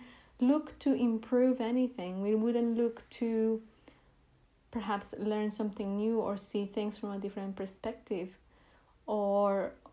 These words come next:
or basically make the changes that we need to make in our lives. Without challenge, we would be kinda, like, stuck and, uh, stagnant, basically. And so I wanted to basically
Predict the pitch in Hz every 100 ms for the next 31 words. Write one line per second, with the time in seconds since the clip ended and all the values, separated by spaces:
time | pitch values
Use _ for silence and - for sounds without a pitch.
0 | _ - 208 196 202 220 220 202 196 196
1 | - 202 208 202 190 190 190 196 190 202
2 | 185 170 170 - - - - - - _
3 | - _ _ - _ - - _ _ -
4 | - 226 202 202 - 214 214 214 214 208
5 | 202 208 196 208 196 196 202 - _ _
6 | - _ _ _ - 277 302 - - -
7 | - 190 - - - - - 196 185 190
8 | 208 - - - 202 - - - - -
9 | 240 294 - 202 202 - - 196 190 190
10 | 190 185 - 190 - _ - - - -
11 | - 247 254 277 262 269 269 233 277 320
12 | 294 285 269 269 262 - 240 233 226 226
13 | 247 247 - 240 240